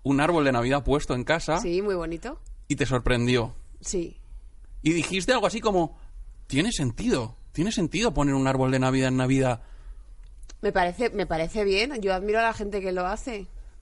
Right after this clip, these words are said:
Speaker 1: Pero lo dijiste con sor-, con sorpresa.
Speaker 2: Pensaba que no tendrías tiempo para poner un, o sea, no te imaginaba poniendo
Speaker 1: O sea,
Speaker 2: un
Speaker 1: llevas
Speaker 2: árbol.
Speaker 1: bastante tiempo entre nosotros estudiando a los humanos <laughs> antes de reportar a tu planeta,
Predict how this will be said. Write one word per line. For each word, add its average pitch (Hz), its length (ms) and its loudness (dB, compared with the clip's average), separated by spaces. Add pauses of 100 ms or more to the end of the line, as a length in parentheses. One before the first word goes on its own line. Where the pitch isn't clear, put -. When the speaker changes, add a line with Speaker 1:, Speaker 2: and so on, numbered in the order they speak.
(120)
Speaker 1:
Pero 127 220 4
lo 127 40 4
dijiste 131 320 0
con - 160 0
sor-, 135 220 0 (320)
con - 180 0
sorpresa. 151 720 0
Speaker 2:
Pensaba 208 420 0
que 220 420 4
no 208 100 2
tendrías 226 440 2
tiempo 240 400 0
para 196 640 2
poner 202 280 0
un, - 100 -8
o - 20 -8
sea, 226 120 0
no 208 100 0
te 214 80 2
imaginaba 226 560 2
poniendo 226 380 -4
Speaker 1:
O - 20 -2
sea, 220 100 4
Speaker 2:
un 127 60 4
Speaker 1:
llevas 151 160 6
Speaker 2:
árbol. 214 100 2
Speaker 1:
bastante 170 340 2
tiempo 147 360 2
entre 135 180 2
nosotros 123 420 0
estudiando 135 380 4
a 139 60 4
los 135 180 4
humanos 131 560 4
<laughs> - 60 -4
antes 139 260 2
de 139 80 6
reportar 131 460 4
a 147 80 4
tu 135 100 -6
planeta, 131 560 2